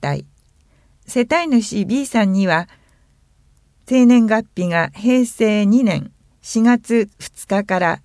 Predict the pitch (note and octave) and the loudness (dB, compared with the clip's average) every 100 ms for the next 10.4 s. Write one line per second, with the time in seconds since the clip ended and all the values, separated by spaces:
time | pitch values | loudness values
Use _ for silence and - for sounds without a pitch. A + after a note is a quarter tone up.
0 | _ _ - E3+ A3 A#3+ A#3 A3 A#3 G3+ | _ _ -12 -4 2 4 4 2 2 0
1 | C#3 - _ _ _ - - A3 A#3+ - | -2 -8 _ _ _ -10 -2 2 2 0
2 | - A#3 B3+ C#4+ D4+ C#4 A#3 F#3 F3 E3 | -8 -6 -4 -2 -2 0 2 2 -2 -4
3 | - F#3+ G3+ F#3+ F3 G3+ - F#3+ G3 - | -2 2 2 2 -2 -6 -6 -4 -4 -2
4 | C#3+ C#3+ _ _ _ _ _ _ - B3 | -2 -2 _ _ _ _ _ _ -4 2
5 | B3 A#3 A3 G#3 G#3 - F#3 F3+ F3 - | 4 4 2 0 -2 -4 -6 -2 -4 -6
6 | _ _ - A#3+ A#3+ A#3 A3+ G#3+ F3 G3+ | _ _ -2 2 2 2 0 0 0 2
7 | B3 A#3+ A#3 B3 G3+ C#3+ - _ _ _ | 4 4 2 2 0 -2 -6 _ _ _
8 | - - A#3 B3 A#3+ A#3 - - B3+ C#4 | -8 0 2 2 0 -4 -6 -8 -2 -2
9 | B3 B3+ G#3+ E3+ - F3+ G3 F#3+ F3 F#3 | 0 2 2 0 -4 -2 0 -2 -4 -8
10 | - F#3 F#3 - | -6 -4 -4 -6